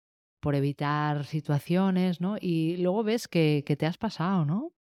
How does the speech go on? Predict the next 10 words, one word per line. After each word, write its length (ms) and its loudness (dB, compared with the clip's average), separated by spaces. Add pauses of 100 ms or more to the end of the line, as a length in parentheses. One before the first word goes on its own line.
(180)
Que, 320 -6 (880)
por 140 0
suerte, 340 4
pues, 200 -2
como 340 -2
siempre 300 2
hemos 200 4
basado 400 4
mucho 580 0
nuestra 680 -8